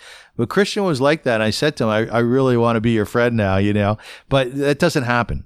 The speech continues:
It, it doesn't happen. I, I heard Marc Maron talk about this on W T F,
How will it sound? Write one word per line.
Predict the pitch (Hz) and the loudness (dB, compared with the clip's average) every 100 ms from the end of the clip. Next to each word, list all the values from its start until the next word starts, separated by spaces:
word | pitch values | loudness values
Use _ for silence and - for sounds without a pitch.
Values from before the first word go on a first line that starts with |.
| _ | _
It, | 127 127 131 | -4 -2 -2
it | 107 | 0
doesn't | 131 120 | 0 0
happen. | 107 110 113 95 | 0 0 0 -2
I, | 90 107 104 117 | -2 -2 0 0
I | |
heard | 123 127 | 0 -2
Marc | 107 117 98 | 0 -2 0
Maron | 104 110 107 | 0 2 0
talk | 101 95 | -2 -2
about | 101 101 95 | -2 -2 -2
this | 98 104 | -4 -2
on | 95 | 0
W | 101 101 98 | 0 0 0
T | 92 104 101 | 0 0 0
F, | 104 | 0